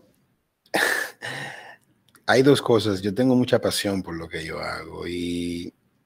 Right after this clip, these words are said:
esta industria, como te digo, eh, ah, está creciendo y es más grande que yo, es más grande que todos nosotros.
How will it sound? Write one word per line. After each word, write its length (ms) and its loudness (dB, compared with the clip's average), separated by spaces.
esta 240 0
industria, 600 4
como 220 -4
te 140 -4
digo, 300 -2
eh, 260 -4
ah, 200 -2
está 240 -4
creciendo 500 0
y 40 0
es 80 2
más 200 -2
grande 300 -4
que 160 -6
yo, 360 -8
es 200 -14
más 140 -6
grande 280 -2
que 80 -6
todos 240 2
nosotros. 640 -8